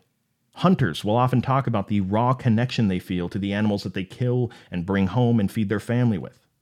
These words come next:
A connection that's just completely lost when you're so alienated from the process that the biggest choice you face when eating meat in today's world is whether or not it's on sale. Not only does this disconnect allow some people to passively engage in a moral choice that they would never otherwise make if they weren't as alienated as they are,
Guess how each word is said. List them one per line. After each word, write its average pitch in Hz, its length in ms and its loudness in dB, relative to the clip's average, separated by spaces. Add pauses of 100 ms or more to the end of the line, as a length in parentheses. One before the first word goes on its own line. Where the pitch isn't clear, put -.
(120)
A 104 100 -4
connection 127 440 0
that's 120 160 2
just - 140 -6
completely 143 460 4
lost 139 420 4
when 131 80 4
you're 127 100 6
so 147 360 2
alienated 143 560 4
from 131 140 4
the 117 60 6
process 156 560 2 (360)
that 143 160 0
the 151 80 8
biggest 165 400 2
choice 170 320 2
you 147 80 6
face 156 420 2
when 127 120 4
eating 139 300 4
meat 139 140 4
in 135 80 4
today's 139 400 2
world 117 280 4 (320)
is 131 180 2
whether 139 240 6
or 131 60 6
not 135 180 6
it's 131 100 0
on 131 160 6
sale. 143 440 -2 (720)
Not 208 180 8
only 160 320 6
does 110 280 0
this 127 180 2
disconnect 113 580 -2
allow 117 220 4
some 151 300 2
people 117 260 4
to 123 100 2
passively 135 640 2
engage 120 500 4
in 110 80 4
a 110 60 4
moral 117 320 6
choice 120 360 0
that 113 100 -4
they 120 60 2
would 117 120 6
never 185 320 6
otherwise 143 440 4
make 147 240 2
if 117 100 0
they 127 80 4
weren't 127 200 4
as 120 160 0
alienated 131 560 4
as 104 140 2
they 107 140 4
are, 123 340 2